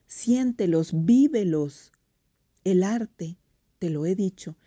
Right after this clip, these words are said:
es una vereda magnífica para acercarte a los símbolos, para inundarte de ellos. En tiempos de represión, de censura, por ejemplo, los artistas han encontrado la manera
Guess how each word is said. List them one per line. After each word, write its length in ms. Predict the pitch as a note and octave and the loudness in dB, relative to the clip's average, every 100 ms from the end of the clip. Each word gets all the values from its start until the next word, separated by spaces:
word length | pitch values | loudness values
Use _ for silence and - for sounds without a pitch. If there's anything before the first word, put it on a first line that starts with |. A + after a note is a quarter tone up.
| _ _ | _ _
es 160 | D#3+ - | -6 0
una 160 | G#3 | 0
vereda 340 | G3 F3+ F#3 G#3 | 2 2 2 2
magnífica 1080 | G3 D#3 D3+ F3 F#3 A#3 A#3+ G#3+ - C#3 C#3 _ _ _ | 0 -2 -2 2 4 4 2 -6 -8 -16 -18 _ _ _
para 260 | D#3+ D#3 | -8 -6
acercarte 760 | D#3+ - D#3+ D3+ - G3 G3 F#3+ | -8 -6 -6 -4 -2 -2 -2 -6
a 40 | |
los 180 | E3 D3 | -6 -8
símbolos, 480 | - F3+ F3+ D#3+ D3+ | -4 0 0 0 -2
para 220 | - E3+ | -6 -6
inundarte 920 | E3+ F3 E3+ E3+ E3 G3 A3 - - D#3+ | -2 0 0 -2 -2 -2 -2 -6 -8 -4
de 200 | D3+ E3+ | -2 0
ellos. 540 | F3+ D3+ C3+ _ _ _ _ _ _ _ _ _ _ _ _ _ | 0 -2 -12 _ _ _ _ _ _ _ _ _ _ _ _ _
En 160 | F#3+ F3+ | 0 0
tiempos 600 | - A3 A3 B3+ B3 - | 0 0 0 -4 -10 -8
de 480 | E3+ D#3 D3+ D3 - | -4 -2 -2 -4 -6
represión, 840 | E3 D#3+ D3 - D#3 D#3 D#3+ F3 | -8 -6 -10 -8 -6 -6 -6 -4
de 140 | D#3 D3+ | -4 -4
censura, 760 | F3 D3+ C3+ D#3+ E3 E3+ F3+ | -2 -4 -4 -2 0 0 -4
por 140 | - D3 | -6 -8
ejemplo, 580 | C3+ D3+ D3 C3+ E3+ E3+ _ _ _ | -6 -8 -8 -8 -10 -10 _ _ _
los 240 | F#3 F#3 | 0 2
artistas 500 | G#3 F#3 A#3+ - C4+ C4+ | -2 -2 -6 -8 -10 -6
han 100 | A#3 | -4
encontrado 520 | A3 G3+ F3+ F#3+ G#3 | -4 -4 -4 -4 -2
la 160 | G3 | -2
manera 680 | E3 E3 E3+ F#3 A3+ F#3+ F3 | -2 -2 0 2 2 0 -4